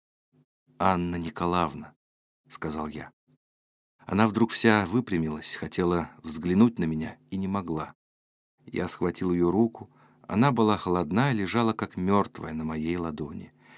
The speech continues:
«Я желала», начала Ася, стараясь улыбнуться, но ее бледные губы не слушались ее. «Я хотела». «Нет, не могу»,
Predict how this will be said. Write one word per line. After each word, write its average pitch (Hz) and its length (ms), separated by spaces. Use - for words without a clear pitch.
«Я 120 420
желала», 120 720
начала 90 440
Ася, 90 300
стараясь 92 540
улыбнуться, 90 640
но 104 200
ее 107 240
бледные 107 380
губы 117 420
не 110 160
слушались 85 640
ее. 73 240
«Я 127 380
хотела». 113 720
«Нет, 175 340
не 120 100
могу», 117 400